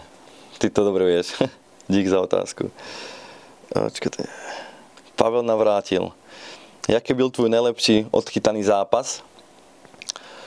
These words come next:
No, tak môj najlepší ob-, odchytaný zápas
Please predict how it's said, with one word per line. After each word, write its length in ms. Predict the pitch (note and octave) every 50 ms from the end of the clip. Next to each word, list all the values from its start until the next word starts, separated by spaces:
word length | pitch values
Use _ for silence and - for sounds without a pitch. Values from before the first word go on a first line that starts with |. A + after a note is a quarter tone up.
| - - - - - - - - - - - - - -
No, 220 | A2+ A#2+ C3+ C#3 -
tak 120 | G#2+ G#2
môj 120 | A2 A2+
najlepší 220 | A#2 A#2 A#2 - -
ob-, 160 | A#2 - -
odchytaný 400 | - A2+ - - G#2+ - A2 A2
zápas 560 | G#2+ G#2 A2 G#2 G2+ A2+ G#2+ G#2+ - - -